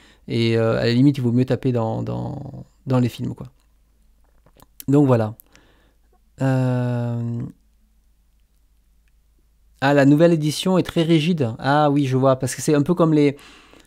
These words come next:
C'est un peu comme les perfects de Dragon Ball. Moi, j'aime pas trop, au final, la perfect de Dragon Ball parce que il y a un truc qui est collé sur le, le côté. Et quand on l'ouvre, ça,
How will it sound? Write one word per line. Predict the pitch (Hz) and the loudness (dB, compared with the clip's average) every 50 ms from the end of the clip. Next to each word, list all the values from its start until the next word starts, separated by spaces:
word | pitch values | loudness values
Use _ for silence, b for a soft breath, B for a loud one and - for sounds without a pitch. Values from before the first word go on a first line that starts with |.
| B - | B -4
C'est | - 151 | 0 0
un | 147 | 2
peu | 202 208 | 2 2
comme | - 165 151 | 2 4 4
les | 143 | 4
perfects | 131 160 151 143 - 180 170 | 4 4 0 0 0 -2 0
de | 147 | 2
Dragon | 139 139 139 139 139 | 2 2 4 4 4
Ball. | 139 147 165 | 4 4 4
Moi, | 170 156 | 4 2
j'aime | 131 135 127 127 | 2 2 2 2
pas | 143 160 | 2 2
trop, | 156 - - 165 165 175 190 - _ - | 0 0 -2 -2 0 0 -2 -4 _ -10
au | - 131 | -8 -8
final, | 117 - 143 143 147 156 | -6 -2 0 2 2 2
la | 151 127 | 2 0
perfect | 131 135 127 - 143 139 | -2 -2 -4 -2 -2 0
de | |
Dragon | 127 123 127 127 127 131 | 0 0 0 0 0 0
Ball | 127 131 143 165 170 | 0 0 0 -2 -2
parce | - 127 127 | -4 -6 -6
que | - - 127 120 120 - - - _ _ - | -2 -2 -2 -2 -2 -4 -8 -16 _ _ -10
il | 135 131 | -6 -4
y | 131 | -2
a | 127 127 | 0 0
un | 127 131 | 0 0
truc | 131 - 190 185 | 0 -2 -2 -2
qui | - 143 | -2 -4
est | |
collé | 127 - - 151 147 151 160 160 | -4 0 0 2 2 2 2 0
sur | - - 139 | -2 -4 -4
le, | 127 123 123 | -2 -2 -2
le | 120 123 | -4 -4
côté. | 120 - 131 127 - 151 175 185 B B B B B B | -4 -4 -6 -4 -4 -6 -8 -8 B B B B B B
Et | 135 123 | -6 -4
quand | - - 165 | 0 2 4
on | 156 156 156 | 4 6 6
l'ouvre, | 156 156 156 190 214 202 175 139 113 117 123 | 4 4 4 2 2 2 2 -2 -4 -6 -6
ça, | - - 156 135 123 123 123 | -8 -6 -4 -2 -2 -2 -2